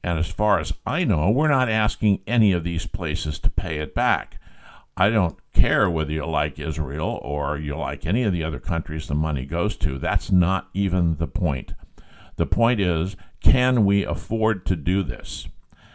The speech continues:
What are we doing to the American public? What are we doing to the middle class? How are these people going to save for retirement? Or, or are we going to support all of those individuals too? And then who's gonna pay that bill?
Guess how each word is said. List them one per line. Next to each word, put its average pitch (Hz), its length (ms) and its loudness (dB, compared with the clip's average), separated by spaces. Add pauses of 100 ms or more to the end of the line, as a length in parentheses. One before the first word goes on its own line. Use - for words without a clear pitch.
(140)
What 104 160 2
are 175 60 2
we 175 120 0
doing 107 520 2
to - 120 0
the 80 140 -2
American 87 640 0
public? - 540 -2 (140)
What - 260 -2
are 185 40 0
we 185 120 -2
doing 113 400 2
to 101 100 2
the 82 140 -4
middle 107 320 2
class? - 560 -10 (360)
How 104 220 -2
are 147 100 0
these 123 240 -2
people 98 360 2
going 85 320 0
to 80 60 2
save 98 440 -2
for 95 220 -4
retirement? 76 680 0 (800)
Or, 104 180 0 (100)
or 110 480 2
are 104 100 6
we 95 140 2
going 95 220 6
to 85 100 4
support - 880 -4
all 90 240 2
of 80 80 -2
those 85 280 0
individuals 80 600 -2
too? 120 240 4
And 92 80 2
then 76 140 2
who's 143 260 0
gonna 92 220 -4
pay 87 240 -2
that 78 340 -4
bill? - 320 -10